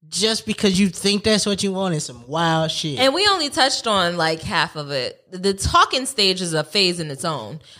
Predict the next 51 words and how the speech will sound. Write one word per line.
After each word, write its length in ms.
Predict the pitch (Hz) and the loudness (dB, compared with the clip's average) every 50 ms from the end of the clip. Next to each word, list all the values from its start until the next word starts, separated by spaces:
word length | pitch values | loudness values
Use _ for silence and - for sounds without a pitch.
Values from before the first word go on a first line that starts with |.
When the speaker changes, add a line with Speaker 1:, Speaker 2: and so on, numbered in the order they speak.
| - - | -2 0
Speaker 2:
A 60 | 190 | 2
lot 340 | 202 226 240 240 294 370 359 | 4 4 4 6 6 6 4
of 60 | 302 - | 4 2
people 240 | 320 320 330 240 | -2 -2 -2 -4
do 140 | 220 185 196 | -4 -2 -2
not 260 | 196 202 202 202 139 | 2 4 4 4 4
make 180 | 180 196 185 - | 2 -2 -2 -2
it 80 | - - | -4 0
past 220 | 196 175 170 180 | 2 2 2 2
the 60 | - 156 | 0 -6
t-, 120 | - 202 - - - - - | -8 -8 -10 -12 -16 -8 -6
you 100 | 403 494 | -4 -2
know, 260 | 539 508 453 381 247 | 2 2 2 2 2
one 240 | 220 214 233 254 269 269 | 0 0 0 0 0 -2
time, 460 | - 269 240 214 196 175 175 185 - - _ - - - - - - - | -2 0 0 2 2 0 -2 -4 -8 -14 _ -20 -20 -18 -18 -18 -12 -8
I 100 | 233 247 | -8 -4
could 100 | 254 226 - | -2 -2 0
share 200 | - 175 160 156 | 2 2 2 2
this 120 | 151 156 | -2 -4
story 240 | - - 151 147 147 | -4 -2 -2 0 0
because 320 | 143 143 - 156 147 143 | -2 -2 -2 -2 -2 -2
E 100 | - 160 | -2 -4
stepped 300 | 147 - - 143 - - | -4 -4 -4 -6 -4 -4
out. 320 | 151 143 147 - - - - - - - - - - - - | -4 -4 -4 -6 -8 -10 -16 -16 -14 -14 -14 -14 -14 -12 -6
One 260 | 220 233 359 539 659 | -2 -2 -2 -2 -4
time, 760 | 698 - - - 311 254 214 202 185 180 170 160 160 165 170 170 - - | -4 -6 -6 0 2 4 4 4 4 4 2 2 0 0 -2 -2 0 2
I 100 | 226 240 | 4 4
was 180 | 240 262 247 | 4 2 2
<laughs> 100 | 220 285 | 2 2
working 360 | 302 - - 415 - 349 302 | 2 4 2 0 0 2 2
at 280 | 277 254 240 214 - - | 4 4 4 2 0 -2
this 240 | 226 262 247 214 196 | -4 -4 -4 -4 -4
gym, 480 | 190 220 220 208 190 170 165 160 185 - - - - - _ | -2 0 2 2 2 2 0 -2 -4 -8 -12 -20 -20 -14 _
and 100 | - 247 269 | -4 0 0
there 120 | 311 392 | 2 2
was 140 | 403 415 349 | 0 0 -2
a 80 | 330 285 | -4 -2
guy 380 | 226 240 240 247 247 226 214 214 | 2 4 6 6 6 4 4 2
who 200 | 208 240 226 208 | -2 -4 -6 -8
really, 480 | 190 185 208 254 285 285 269 269 262 220 | -8 -6 -4 -2 2 2 2 2 0 -6
really 280 | 214 233 220 220 220 185 | -4 -4 -4 -4 -2 -2
liked 280 | 185 170 160 170 - | -2 -2 -2 -4 -6
me. 200 | 135 131 135 147 | -12 -10 -8 -8
He 140 | 165 202 254 | -8 -6 -6
was 120 | 247 233 | -6 -6
attractive. 720 | 220 - - 220 202 202 208 208 - 208 202 196 202 190 - - | -6 -4 0 0 0 0 0 -2 -2 0 2 2 0 0 -2 0
I 100 | - 202 | 0 0
was 180 | 202 196 190 - | 0 -2 -6 -10
attracted 340 | - - 190 190 190 - - | -6 -4 -4 -4 -4 -8 -12
to 60 | - | -8
him. 300 | 214 196 180 175 170 180 | -6 -4 -4 -4 -4 -6